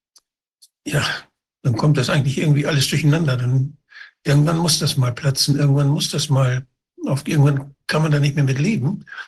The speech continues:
Das ist so verlogen, was wir erleben, dass, dass ich mich wundere, ob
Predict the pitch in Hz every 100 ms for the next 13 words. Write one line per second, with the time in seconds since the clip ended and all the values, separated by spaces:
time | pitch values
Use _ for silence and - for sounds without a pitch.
0 | _ 143 - 147 - 208 208 160 147 139
1 | 123 120 113 139 120 120 120 156 156 -
2 | _ _ - - _ - 135 - - -
3 | - - 147 143 143 131 - 151 139 -
4 | 160 202 156 160 151 - _ _ _ _
5 | _ _ _ 147 151